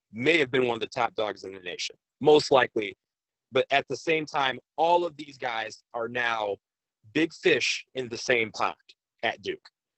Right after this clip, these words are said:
We're not, it's not like you, you have an established hierarchy of who's going to be the man every single year. We may know, but it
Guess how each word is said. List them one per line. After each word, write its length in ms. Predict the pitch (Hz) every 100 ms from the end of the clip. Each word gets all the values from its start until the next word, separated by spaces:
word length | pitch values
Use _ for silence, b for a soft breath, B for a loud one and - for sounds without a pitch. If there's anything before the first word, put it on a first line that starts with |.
| _ _
We're 100 | 120
not, 200 | 139 147
it's 140 | 131 123
not 160 | 160
like 180 | 156 147
you, 200 | - 143 -
you 140 | 127 131
have 280 | 139 131
an 120 | 120 113
established 540 | - 131 123 120 -
hierarchy 480 | 123 117 110 - 107
of 80 | 104
who's 240 | - 131 120
going 220 | 120 117
to 80 | 110
be 120 | 110
the 80 | 104
man 260 | 107 101 98
every 160 | 104 95
single 260 | - 95
year. 180 | 90 - _ -
We 140 | 190
may 180 | 180 139
know, 380 | 113 117 127 135 _ _ _
but 120 | 131
it 120 | 127